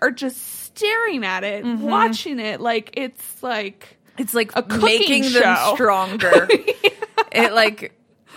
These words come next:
Speaker 2: I don't know, fills the, like, fury and rage within them or something.
Speaker 1: Yes.
Speaker 2: I don't know. It was creepy. And, yeah. So, I don't know.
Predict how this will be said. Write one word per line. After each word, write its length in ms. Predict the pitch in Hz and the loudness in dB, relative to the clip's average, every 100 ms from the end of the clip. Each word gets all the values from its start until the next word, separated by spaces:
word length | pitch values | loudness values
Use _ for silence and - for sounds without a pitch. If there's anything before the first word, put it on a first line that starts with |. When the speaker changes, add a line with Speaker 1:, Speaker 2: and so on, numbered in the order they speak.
| - - - - - - - | -20 -20 -20 -20 -20 -16 -10
Speaker 2:
I 140 | - | -6
don't 180 | 190 170 | -4 -2
know, 240 | 180 147 | 0 0
fills 640 | - - 233 226 220 233 226 | -2 -4 0 2 2 -2 -2
the, 240 | 196 175 | -2 0
like, 260 | 175 165 - | 0 -2 -4
fury 540 | - 196 196 190 190 | -14 -4 -2 0 0
and 160 | 175 180 | -4 -2
rage 360 | 165 165 175 - | -2 -2 -6 -4
within 340 | 170 165 156 | -4 -4 -6
them 200 | 139 139 | -4 -2
or 100 | 139 | -4
something. 540 | 196 - 220 - 123 156 | -4 -6 -4 -6 -6 -6
Speaker 1:
Yes. 120 | 190 - _ _ - | -12 -16 _ _ -4
Speaker 2:
I 140 | 208 | -2
don't 120 | 185 | -2
know. 200 | 156 131 | -4 -6
It 240 | - 240 294 | 0 0 0
was 160 | 294 | -4
creepy. 640 | - 220 185 - 165 180 - _ _ _ _ _ _ _ _ | -4 -4 -4 -6 -10 -10 -14 _ _ _ _ _ _ _ _
And, 680 | - 180 170 160 151 160 196 - | -10 -6 -2 -2 -4 -6 -12 -10
yeah. 260 | 160 76 214 _ _ | -6 -6 -8 _ _
So, 420 | - 220 180 180 196 - _ _ _ _ _ - | -2 0 2 0 -4 -16 _ _ _ _ _ -10
I 120 | 208 196 | -4 -4
don't 120 | - | -4
know. 200 | 220 | -8